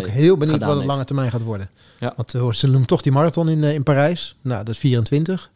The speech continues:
Speaker 1: Dat zal niet de eerste marathon zijn die ze gaat lopen, denk ik. Dus het kan ook niet meer heel lang op zich laten wachten voordat, eh, ze
Speaker 2: Nee.
Speaker 1: ooit een keer aan de start gaat staan van die race.
Speaker 2: Nee.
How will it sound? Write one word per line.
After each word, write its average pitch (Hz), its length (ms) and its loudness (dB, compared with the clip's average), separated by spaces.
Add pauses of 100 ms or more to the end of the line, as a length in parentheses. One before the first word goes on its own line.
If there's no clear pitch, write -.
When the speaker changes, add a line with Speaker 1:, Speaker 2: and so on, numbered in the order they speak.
(140)
Speaker 1:
Dat - 140 -8
zal 123 140 2
niet 151 140 6
de 120 80 -2
eerste 143 200 -2
marathon 160 300 0
zijn 156 180 2
die 151 80 2
ze 143 100 -2
gaat 139 100 -2
lopen, 147 260 0
denk 151 180 0
ik. 175 180 -8 (540)
Dus 117 220 -2
het - 100 -10
kan 143 160 0
ook 156 80 -2
niet 170 100 4
meer 156 100 6
heel 156 160 6
lang 117 140 2
op 107 80 -8
zich 117 120 -6
laten 113 240 -4
wachten 110 280 -8
voordat, 107 380 -6
eh, 110 80 -6
ze 104 60 -6
Speaker 2:
Nee. 123 160 -6
Speaker 1:
ooit 123 120 -6
een 110 60 -14
keer 113 140 -8
aan 110 60 -8
de 107 60 -12
start 110 220 -12
gaat 113 120 -14
staan 101 240 -12
van 104 80 -12
die 95 120 -12
race. 95 240 -14 (140)
Speaker 2:
Nee. 127 200 -8